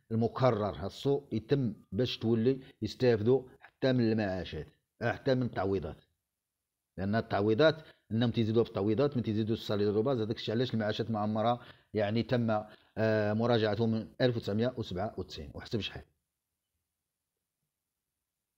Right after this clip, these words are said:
إذا هنا الآن لأن النقابات لي زينيون كبار، يعني المركزيات النقابية الكبرى، الاتحادات الكبرى، تالات وقعات،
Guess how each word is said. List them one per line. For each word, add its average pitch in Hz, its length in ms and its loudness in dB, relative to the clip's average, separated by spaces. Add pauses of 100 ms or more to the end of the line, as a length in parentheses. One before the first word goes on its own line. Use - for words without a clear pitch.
(2000)
إذا 110 140 2
هنا 117 280 2
الآن 104 580 2 (880)
لأن 117 240 -2
النقابات 123 640 4 (360)
لي 117 140 4
زينيون 113 460 4
كبار، 117 540 2 (340)
يعني 113 340 2
المركزيات 110 580 2
النقابية 110 440 2
الكبرى، 127 540 2
الاتحادات 110 640 2
الكبرى، 127 520 0 (260)
تالات 127 360 6 (260)
وقعات، 90 520 -4